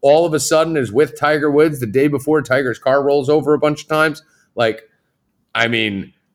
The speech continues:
what they do with these athletes is when they're no longer useful to the cabal,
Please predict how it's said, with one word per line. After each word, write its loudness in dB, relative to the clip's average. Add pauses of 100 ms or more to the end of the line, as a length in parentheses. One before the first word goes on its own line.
what 0
they 2
do 4
with 2
these 2
athletes -2
is -4
when 0
they're 0
no 2
longer 0
useful 0
to -6
the -4
cabal, -4